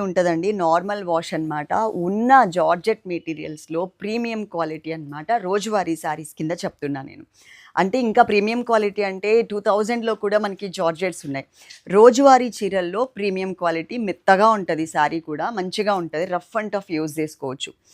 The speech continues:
పళ్ళులో ఎక్స్ట్రా డిజైన్ మనకి ఇలా ఉంటది. బ్లౌజ్ కూడా already నేను మీకు చూపించేశాను కదా, పీచ్ కలర్ కాంబినేషన్‌కి రెడ్ కలర్ డాట్స్ లాగా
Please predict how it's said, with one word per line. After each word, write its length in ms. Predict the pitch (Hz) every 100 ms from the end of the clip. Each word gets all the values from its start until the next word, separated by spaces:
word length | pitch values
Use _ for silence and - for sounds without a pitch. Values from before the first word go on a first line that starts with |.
| - - _ -
పళ్ళులో 340 | 226 247 262 269 202
ఎక్స్ట్రా 260 | - 220 214
డిజైన్ 300 | 202 202 202
మనకి 240 | 185 180 220 -
ఇలా 140 | 185 175 165
ఉంటది. 280 | 160 160 208 185
బ్లౌజ్ 260 | 175 202 -
కూడా 160 | 214 208
already 300 | 180 185 202 208
నేను 120 | 202 190
మీకు 120 | 170
చూపించేశాను 640 | 180 - 208 214 196 185 165
కదా, 180 | 156 165 262 _ - - _
పీచ్ 240 | 226 233 -
కలర్ 220 | 226 220 208
కాంబినేషన్‌కి 580 | 185 180 190 190 180 175 180
రెడ్ 200 | 180 180 202
కలర్ 220 | 208 196 175
డాట్స్ 320 | 160 170 - 180
లాగా 220 | 175